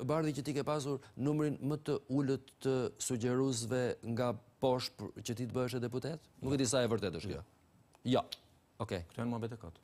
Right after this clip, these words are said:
Speaker 1: Okej. Ë,
Speaker 2: Ne kam pasur emrin në disa qarqe të Shqipërisë.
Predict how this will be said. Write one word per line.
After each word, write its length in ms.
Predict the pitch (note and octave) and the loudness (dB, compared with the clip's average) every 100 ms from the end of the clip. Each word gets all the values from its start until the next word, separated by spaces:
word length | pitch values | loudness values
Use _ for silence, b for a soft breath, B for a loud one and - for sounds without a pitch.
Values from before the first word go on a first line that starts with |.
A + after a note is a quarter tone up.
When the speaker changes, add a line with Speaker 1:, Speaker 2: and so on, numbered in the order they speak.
| - | -8
Speaker 1:
Okej. 300 | A#2+ C3 C3 _ _ _ _ _ B B B B - | -4 -4 -6 _ _ _ _ _ B B B B -2
Ë, 120 | B2+ B2+ B2+ B2 | 2 4 4 4
Speaker 2:
Ne 80 | A#2 | 2
kam 120 | C#3 | 0
pasur 320 | C3+ E3+ F3 F3 | 0 0 2 2
emrin 180 | F3 D#3+ | 2 2
në 120 | C#3 | 0
disa 240 | C#3 D3+ C#3 | 0 0 0
qarqe 320 | A#2 G2+ F#2 | -2 -4 -6
të 120 | - | -10
Shqipërisë. 320 | F#2 F#2 - | -12 -14 -16